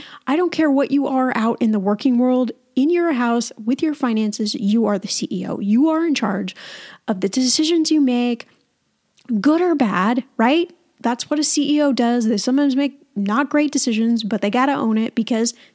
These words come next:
they're the C E O, right? So you gotta do the same thing for yourself. And being the C E O means you gotta look at something a little bit objectively. So if it's something you wanna buy or something you wanna do, you, you have to go through the math of it. And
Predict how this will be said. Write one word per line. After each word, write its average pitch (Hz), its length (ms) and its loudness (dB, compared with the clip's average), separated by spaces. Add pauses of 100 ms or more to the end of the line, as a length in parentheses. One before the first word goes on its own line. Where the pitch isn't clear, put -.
(200)
they're 233 220 0
the 269 120 0
C - 260 -4
E 247 220 2
O, - 140 0
right? 302 280 0 (500)
So 277 540 0
you 262 220 0
gotta 370 180 2
do 330 160 0
the 285 100 2
same 240 300 0
thing 208 420 -2 (120)
for 208 160 -2
yourself. 202 680 -2 (440)
And 233 260 0
being 392 320 0
the 247 80 2
C - 380 -2
E 208 40 0
O 202 180 0
means 214 420 0
you 240 140 2
gotta 277 320 0
look 285 200 0
at 285 80 -2
something 208 640 -4
a 226 60 -2
little 226 360 0
bit 208 220 -4
objectively. - 840 -10 (500)
So 262 280 0
if 262 140 -2
it's 285 120 -4
something 349 240 -2
you 370 140 -2
wanna 294 160 0
buy - 260 -2
or 202 120 -4
something 247 320 -2
you 240 100 0
wanna 226 240 0
do, 208 120 -2
you, 190 380 -4
you 233 280 0
have 247 300 -4
to 302 100 -2
go 240 180 0
through 226 300 -2
the 277 100 0
math 359 380 -2
of 226 140 -4
it. - 200 -10
And 233 300 -2